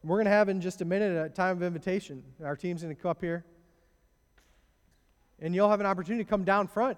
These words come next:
and I'm gonna pray with you and, and show you how you can walk with Jesus.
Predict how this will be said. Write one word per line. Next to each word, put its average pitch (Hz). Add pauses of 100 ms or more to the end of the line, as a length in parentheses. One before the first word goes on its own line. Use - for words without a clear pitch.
and 175
I'm 190
gonna 208
pray 240
with 277
you 156
and, 147
and 170
show 214
you 190
how 165
you 160
can 151 (580)
walk 151
with 123
Jesus. 120